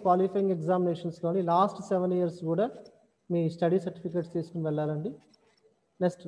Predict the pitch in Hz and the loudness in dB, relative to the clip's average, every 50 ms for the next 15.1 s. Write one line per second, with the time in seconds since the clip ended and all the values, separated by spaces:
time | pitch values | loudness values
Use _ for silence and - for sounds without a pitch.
0 | - - _ _ - 175 185 196 190 - 208 185 - - 190 175 190 170 - 180 | -18 -20 _ _ 4 4 4 4 4 0 -4 -4 -4 -6 -6 -4 -4 -4 -2 -4
1 | 170 - - 175 160 160 156 151 151 147 151 180 240 - - _ _ _ _ _ | -6 -6 -4 -4 -2 -2 0 0 0 0 0 -2 -4 -8 -12 _ _ _ _ _
2 | _ _ _ - 185 196 214 208 233 233 226 220 214 214 214 214 214 190 185 180 | _ _ _ 6 8 8 8 8 6 6 6 6 6 6 6 6 4 2 0 0
3 | 196 185 - 190 190 190 185 175 170 170 170 185 175 165 151 135 127 127 127 139 | -2 -2 -2 0 0 2 4 4 4 4 4 2 2 2 2 0 -2 -4 -6 -8
4 | 156 - _ _ _ _ _ _ _ _ _ _ _ - 160 147 196 220 247 233 | -10 -16 _ _ _ _ _ _ _ _ _ _ _ -12 -8 -4 -2 -4 -2 0
5 | - - - 175 175 190 185 180 185 180 175 175 185 208 233 196 170 160 160 165 | 2 4 4 6 6 4 4 4 4 4 4 2 2 2 0 0 -2 0 0 0
6 | 160 151 156 160 170 165 190 190 185 190 - 175 185 180 175 - 175 165 160 170 | 0 2 2 2 2 2 0 0 0 -2 -4 -2 -2 -2 -2 -2 -4 -4 -4 -6
7 | 165 180 180 175 175 165 165 165 165 170 175 170 160 151 147 139 143 165 247 302 | -6 -4 -4 -2 0 0 0 0 0 0 0 0 0 0 -2 -2 -2 -4 -4 -6
8 | - _ _ _ _ _ _ _ - 165 160 175 185 196 214 202 175 190 170 170 | -10 _ _ _ _ _ _ _ -2 0 2 2 4 4 4 4 4 2 0 0
9 | 180 165 170 180 180 - 185 175 170 165 156 160 156 156 156 - 151 143 147 135 | 0 0 0 0 0 -2 -2 -2 0 2 2 2 2 0 -2 -2 -4 -2 -2 -4
10 | 131 - 127 135 - - - _ _ _ _ _ - - _ _ _ 170 160 - | -4 -4 -8 -10 -10 -12 -14 _ _ _ _ _ -20 -20 _ _ _ -6 -4 -2
11 | 277 339 - - - _ _ _ _ _ _ _ _ - 175 160 143 147 - - | -4 -4 -6 -8 -20 _ _ _ _ _ _ _ _ -2 0 0 0 0 -4 -12
12 | - _ _ _ - 202 208 208 214 240 269 302 294 240 247 240 262 262 247 233 | -20 _ _ _ 4 6 6 6 6 6 2 2 2 2 2 4 4 4 4 4
13 | 220 208 208 208 220 214 202 208 - 190 185 180 180 175 196 185 165 175 208 220 | 4 4 2 2 0 -2 -2 0 0 0 0 0 0 0 0 0 0 0 0 -2
14 | 196 170 170 170 175 190 202 196 160 - - - - _ _ - 170 165 170 170 | -2 -2 0 0 0 0 0 0 -2 -4 -8 -16 -20 _ _ -8 0 4 6 8
15 | 175 190 | 8 8